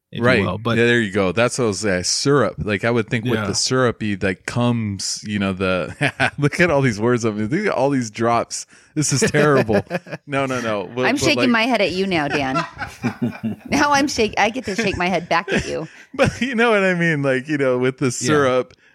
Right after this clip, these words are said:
Speaker 2: brings the, uh, the A B V, but apparently not.
Speaker 1: Yeah, yeah. It's, uh, they're not,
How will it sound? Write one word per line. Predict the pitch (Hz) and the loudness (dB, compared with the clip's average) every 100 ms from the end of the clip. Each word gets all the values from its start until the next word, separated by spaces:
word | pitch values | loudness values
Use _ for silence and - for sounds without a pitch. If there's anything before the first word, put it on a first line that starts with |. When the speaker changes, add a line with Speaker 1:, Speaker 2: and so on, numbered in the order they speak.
| - | -10
Speaker 2:
brings | 120 123 127 127 120 117 120 - - _ _ - | -2 0 0 0 -2 -2 -2 -6 -8 _ _ -8
the, | 117 120 113 | 0 2 4
uh, | 110 110 | 2 0
the | 113 107 | 0 2
A | 123 | 2
B | 117 113 | 0 0
V, | 107 131 104 87 - | 0 0 -2 -6 -4
but | 120 101 | -2 -2
apparently | 98 117 131 120 104 | -4 -4 -6 -4 -4
not. | 95 165 - _ _ _ | -2 -4 -8 _ _ _
Speaker 1:
Yeah, | - 143 | -2 0
yeah. | 175 196 | 4 2
It's, | 120 143 139 156 | 2 0 0 2
uh, | 147 139 123 120 | 2 2 -2 -2
they're | 139 | 2
not, | 147 160 | 4 2